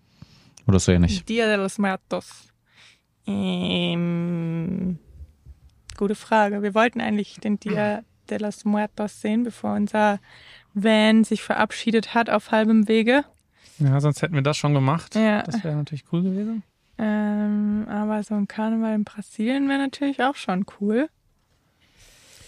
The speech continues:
Speaker 3: Also
Speaker 2: Ich glaube,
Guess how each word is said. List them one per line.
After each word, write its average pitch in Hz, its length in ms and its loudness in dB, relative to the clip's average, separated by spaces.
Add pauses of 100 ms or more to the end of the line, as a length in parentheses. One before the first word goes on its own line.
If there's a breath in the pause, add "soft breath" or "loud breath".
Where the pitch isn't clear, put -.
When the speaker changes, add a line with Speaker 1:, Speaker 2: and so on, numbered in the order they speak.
(760 soft breath)
Speaker 3:
Also 180 440 6 (1300)
Speaker 2:
Ich - 200 -4
glaube, 294 1000 4